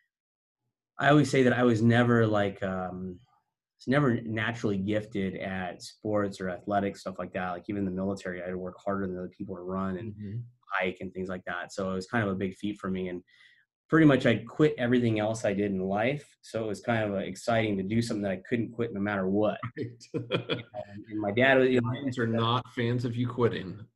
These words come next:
Speaker 1: Yeah, I mean, you know, my, my, my stepdad was really, you know, proud of me. And,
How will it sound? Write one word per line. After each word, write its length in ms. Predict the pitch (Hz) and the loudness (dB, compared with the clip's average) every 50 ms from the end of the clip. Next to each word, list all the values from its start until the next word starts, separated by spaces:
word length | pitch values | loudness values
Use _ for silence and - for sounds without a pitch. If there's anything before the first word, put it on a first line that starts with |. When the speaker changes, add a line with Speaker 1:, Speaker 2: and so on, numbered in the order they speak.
| _ _ - - | _ _ -8 0
Speaker 1:
Yeah, 380 | 143 156 165 165 160 156 147 | 2 4 6 8 8 8 6
I 80 | 143 139 | 6 4
mean, 320 | 139 139 139 135 131 127 131 | 2 4 4 6 6 6 6
you 100 | 131 127 | 4 6
know, 120 | 127 123 | 6 6
my, 160 | 120 120 120 | 6 6 6
my, 180 | 117 117 120 110 | 4 2 2 2
my 140 | 110 117 110 104 | 0 -2 -2 -2
stepdad 340 | 107 107 - - 131 127 131 | -4 -4 -4 -2 0 2 2
was 120 | 117 104 110 | 2 2 4
really, 220 | 117 117 113 107 | 4 4 4 2
you 80 | 101 104 | 0 -2
know, 60 | 98 - | -4 -4
proud 240 | 120 113 113 110 | -2 0 0 0
of 60 | 107 110 | 0 0
me. 200 | 113 113 110 107 | -2 -2 -2 -2
And, 220 | 101 98 95 | -4 -6 -6